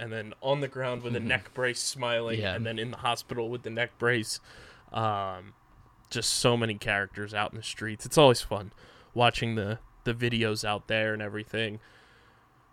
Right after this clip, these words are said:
Speaker 1: Super Bowl's in Arizona. I forget if the Chiefs played in Arizona this year or not, but I don't know how much of that plays a factor. The Eagles did play in Arizona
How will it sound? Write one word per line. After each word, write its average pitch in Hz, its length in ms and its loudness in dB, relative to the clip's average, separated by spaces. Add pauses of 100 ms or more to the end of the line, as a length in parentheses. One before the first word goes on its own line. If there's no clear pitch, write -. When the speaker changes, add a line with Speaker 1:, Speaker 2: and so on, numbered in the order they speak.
(520)
Speaker 1:
Super 160 280 10
Bowl's 156 240 10
in 151 80 6
Arizona. 127 600 4 (1000)
I 135 140 4
forget 139 540 6
if 151 200 2
the - 80 -2
Chiefs - 360 0
played 127 320 6
in 139 120 4
Arizona 143 520 4
this 139 240 2
year 143 200 4
or 131 40 2
not, 127 300 0 (920)
but 123 320 8 (640)
I 170 80 8
don't 240 120 4
know 156 100 6
how 117 300 4
much 139 460 0 (160)
of 143 160 0
that 139 220 4
plays 143 220 0
a 131 40 -12
factor. 143 300 0
The 120 80 0
Eagles 127 220 -2
did 127 180 -6
play 123 140 2
in 120 80 0
Arizona 110 420 -2